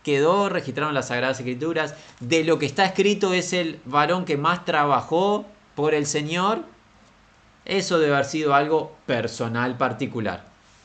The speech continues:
Nosotros aclaramos, lo que vamos a leer hoy nos va a convencer que es el llamado para tu vida,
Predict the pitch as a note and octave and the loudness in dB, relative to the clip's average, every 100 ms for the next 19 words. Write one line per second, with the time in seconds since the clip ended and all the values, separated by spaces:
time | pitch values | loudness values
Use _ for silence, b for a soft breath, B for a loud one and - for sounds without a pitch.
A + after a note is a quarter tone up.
0 | b b _ _ - - D3 C#3 A#2+ F#2+ | b b _ _ -16 -10 -8 -6 -6 -4
1 | G#2+ D3+ G#3 D3 - - A2 A2+ G#2+ A2+ | 0 0 -2 -4 -8 -14 -6 -2 -2 0
2 | B2 F3+ G3 F#3+ E3 D3+ D3 F#3+ A3 C#3 | 0 0 -2 -2 0 0 0 0 0 -2
3 | A#2+ A#2 D3 C#3+ C#3+ C#3 C3+ D3 - G#2+ | -4 0 0 0 -2 -4 -4 -2 -2 -2
4 | G#2 B2 E3+ - - A2 - F#2 G2 A2+ | 0 0 -2 -6 -10 -8 -6 -6 -4 -2
5 | B2 G2+ F#2 F2 F2 E3 G#3+ G#3 G#3 G#3 | -2 -2 -4 -4 -6 -2 0 0 2 2
6 | G#3 | 0